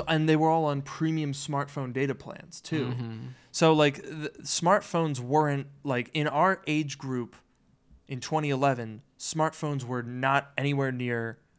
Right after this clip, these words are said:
Speaker 1: even twenty-five percent of people. Whereas if you're born just three, maybe four years after us, there's a lot more of that. So there are pretty big differences, I would say, <clears throat> which is why it's so weird. I feel like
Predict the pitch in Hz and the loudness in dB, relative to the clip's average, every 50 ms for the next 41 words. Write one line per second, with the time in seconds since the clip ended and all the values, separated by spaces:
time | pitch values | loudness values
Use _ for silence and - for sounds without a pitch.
0 | _ _ _ _ _ _ _ _ _ _ _ _ _ _ _ _ _ _ _ _ | _ _ _ _ _ _ _ _ _ _ _ _ _ _ _ _ _ _ _ _
1 | _ - 160 160 156 151 139 - - - 165 165 147 - 147 143 139 - 139 135 | _ -4 -4 -2 -2 -4 -6 -4 -4 -2 -2 0 0 2 2 2 2 0 -4 -2
2 | - 143 131 123 - - - 147 143 143 113 - - _ _ _ _ _ _ _ | -2 -2 -2 -4 -4 -4 -4 -4 -4 -4 -8 -12 -14 _ _ _ _ _ _ _
3 | _ _ _ _ _ _ - 147 143 139 123 139 135 - 180 180 156 170 170 170 | _ _ _ _ _ _ -2 0 0 0 0 0 -2 0 -2 -2 0 2 2 2
4 | 165 160 135 156 160 147 - - - _ _ _ _ _ _ _ _ - - 147 | 2 2 2 2 2 2 0 -6 -10 _ _ _ _ _ _ _ _ -16 -12 -8
5 | 131 151 160 175 180 180 180 170 165 170 _ _ _ _ _ _ _ _ - 139 | -4 -2 -2 0 -2 -4 -6 -6 -8 -12 _ _ _ _ _ _ _ _ -8 -6
6 | 143 156 156 165 147 - - 165 160 160 160 147 139 135 143 143 135 131 - - | -6 -4 -4 -6 -6 -6 -6 -4 -2 -2 -2 -2 0 0 0 -2 -2 -4 -4 -2
7 | 135 147 156 - - - 143 123 113 113 113 - - - - _ _ _ _ _ | 0 0 0 -2 -2 0 0 2 2 0 -2 -4 -6 -10 -10 _ _ _ _ _
8 | _ _ _ _ _ _ _ - 156 143 147 151 165 175 160 165 202 208 160 120 | _ _ _ _ _ _ _ 0 0 2 2 2 2 2 2 2 2 0 0 -2
9 | 113 117 - - - 190 196 233 233 233 269 262 - - 277 262 190 147 185 156 | -4 -10 -6 -4 -2 2 2 2 4 4 2 0 0 -2 -2 -2 0 0 0 -2
10 | 131 127 175 - - 143 123 117 - - - - - - - - _ _ _ _ | 0 -2 -4 -4 -4 -8 -10 -10 -12 -14 -16 -18 -18 -20 -20 -20 _ _ _ _
11 | _ _ - 131 139 156 151 143 135 - - - 85 - - - - _ _ _ | _ _ -4 -2 0 0 0 -2 -4 -6 -8 -8 -10 -10 -10 -16 -20 _ _ _
12 | _ _ _ _ - 175 170 175 202 170 208 226 214 202 - - 233 220 202 156 | _ _ _ _ 0 2 2 2 2 4 4 4 4 4 2 2 4 4 4 4
13 | 139 160 165 156 143 131 131 131 - 180 180 160 147 147 - | 4 4 4 4 4 2 0 0 0 0 2 0 0 -2 -6